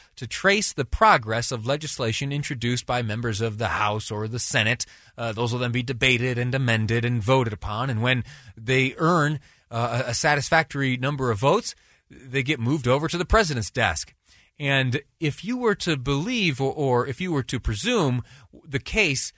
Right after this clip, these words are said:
from looking at all of the cable news headlines and the, and the banners across the, the national newspapers, you might think that this division is rampant. But I'm gonna tell you that there is a lot of work being done,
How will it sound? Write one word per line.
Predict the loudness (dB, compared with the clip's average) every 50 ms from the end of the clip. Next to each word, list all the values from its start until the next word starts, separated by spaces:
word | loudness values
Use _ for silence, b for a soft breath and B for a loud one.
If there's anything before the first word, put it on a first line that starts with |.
| b b b
from | -8 -4 -2 0
looking | 0 0 0 0 -2 2 2
at | 2 2 2 4
all | 4 4 4 4 2
of | 0 0
the | -2 -4
cable | -2 -2 -4 -2 -2 -2 -2
news | 0 0 2 2 2 2 0
headlines | 0 0 0 0 2 2 2 2 2 0 0 0 -2
and | -2 -2 0
the, | 0 0 0 0 -2 B B B B _
and | -4 -4 -2
the | 0
banners | 2 2 2 2 2 0 0 0
across | -2 -4 -2 0 2 4 4 2 0 -2
the, | -2 0 0 0
the | 0 -2 -2 0 0 0
national | 0 0 0 0 0 -2 -2 -2
newspapers, | 0 -2 0 2 2 2 2 2 0 -2 -2 B B B B B
you | -2 2
might | 2 4 2 2 0
think | 0 -2 -2 0 0
that | -2 -2 -2 -2
this | 0 0 0 -2
division | -2 -4 -2 0 2 2 2 2 0
is | 0 0 0
rampant. | 0 0 0 2 2 0 0 -2 B B B B B
But | -2 0
I'm | 0 2
gonna | 2 0 -2
tell | -2 0 2 2 4
you | 4 2 0 0 B B B B -4
that | -4 -4 -2 0
there | 0 0 2 2
is | 0 0 0
a | 0
lot | 2 2 2 2 2
of | 0 -2 -2
work | -4 -4 -4 -4
being | -4 -4 -2 -2 -2
done, | 0 0 2 2 0 -2